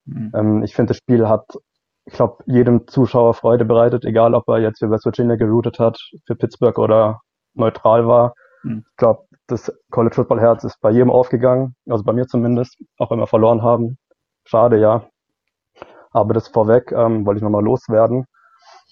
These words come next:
Speaker 2: Ähm, klar, das Spiel wurde meines Erachtens entschieden im vierten Quarter, als West Virginia einunddreißig vierundzwanzig vorne war und man eine Fourth and One oder Fourth and One ist vielleicht sogar ein bisschen übertrieben, es war ein Zentimeter oder Millimeter,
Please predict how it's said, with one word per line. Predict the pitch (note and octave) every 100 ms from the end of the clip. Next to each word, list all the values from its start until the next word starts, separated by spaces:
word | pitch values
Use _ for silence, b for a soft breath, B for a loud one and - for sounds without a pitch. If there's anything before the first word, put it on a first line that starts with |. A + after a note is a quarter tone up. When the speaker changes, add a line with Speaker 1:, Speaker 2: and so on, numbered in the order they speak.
| b _ _
Speaker 2:
Ähm, | - A#2 A2+ G#2+
klar, | - A#2 C3 D3 C#3 E3 _ _ -
das | -
Spiel | C#3 C3
wurde | B2 B2
meines | A#2+ B2 B2
Erachtens | A#2+ A#2+ C3+ A#2
entschieden | A#2 - C3+ C3+ C3
im | B2 A#2+ - - E3 -
vierten | - B2+ A#2 -
Quarter, | B2+ C3 C3+ B2+
als | A#2+ A#2+ -
West | A#2+ A#2+
Virginia | B2 B2+ B2 A#2+ A#2+
einunddreißig | A#2+ A#2+ A2 A2+ B2+ B2+
vierundzwanzig | - B2+ B2+ - B2+ B2+ -
vorne | B2 C3+ B2+
war | C3+ C#3+ - - _
und | -
man | A#2+ A2+ A2
eine | A2 A2 A2 - _ _
Fourth | - B2 B2
and | A2+ G#2+
One | A2 C3 B2+
oder | A2+ A2 G#2+ - _ _
Fourth | A2+ G#2+
and | G#2+
One | G#2 A2+
ist | A2
vielleicht | - G#2+
sogar | - A2 G2+
ein |
bisschen | B2 -
übertrieben, | A#2+ A2+ - B2 B2 C3 - _ _ _ _
es | _ A#2+
war | G#2+
ein | G#2
Zentimeter | A#2+ A#2 A#2+ A#2 A#2
oder | A2
Millimeter, | G#2+ C3+ A#2 A2+ A2+ B2 B2